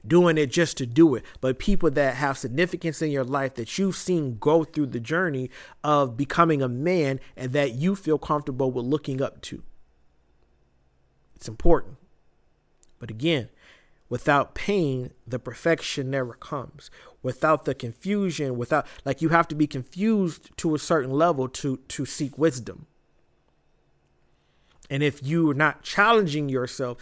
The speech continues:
you'll never get to that level of confusion where you seek the wisdom to get to the next level.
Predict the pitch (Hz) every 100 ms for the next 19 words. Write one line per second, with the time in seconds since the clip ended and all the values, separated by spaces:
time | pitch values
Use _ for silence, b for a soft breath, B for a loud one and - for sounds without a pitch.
0 | B - 165 160 135 165 185 180 135 175
1 | 170 160 143 147 131 147 147 139 139 -
2 | 123 170 170 170 160 147 131 120 147 -
3 | 185 151 - 131 156 143 139 131 139 123
4 | 135 - 139 123 120 - 143 127 120